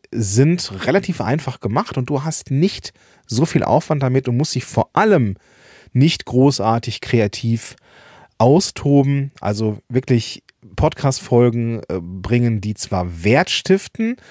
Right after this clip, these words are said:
und Nutzen bringen und so, aber eben für dich nicht zu viel Arbeit sind.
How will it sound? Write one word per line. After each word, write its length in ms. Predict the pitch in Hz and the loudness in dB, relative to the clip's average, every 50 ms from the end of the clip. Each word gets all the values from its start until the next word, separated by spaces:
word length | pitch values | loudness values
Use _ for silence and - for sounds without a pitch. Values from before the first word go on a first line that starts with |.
| - - - - _ _ | -20 -20 -20 -20 _ _
und 280 | - - 120 117 - - | -6 -4 -4 -4 -2 0
Nutzen 520 | 131 131 180 240 - - - 214 175 147 113 | 2 4 4 4 2 0 2 4 2 2 2
bringen 320 | 117 113 120 127 143 139 | 2 2 2 2 2 0
und 120 | 127 127 127 | -2 -2 0
so, 160 | - 170 - | 0 0 0
aber 260 | - 120 143 151 127 | 0 0 0 2 2
eben 140 | 110 135 131 | 2 0 -2
für 120 | - - | -4 -6
dich 220 | 110 165 - - - | -6 -6 -6 -4 -2
nicht 280 | 147 156 - - - | -2 -2 -2 -4 -8
zu 420 | - - - - - - 196 196 156 | -4 -4 -2 -2 0 2 2 2 2
viel 300 | - - - - 87 - | 0 -4 -6 -8 -8 -8
Arbeit 400 | - - - - - - - - | -10 -14 -14 -16 -16 -16 -14 -14
sind. 220 | - - - - | -14 -14 -16 -20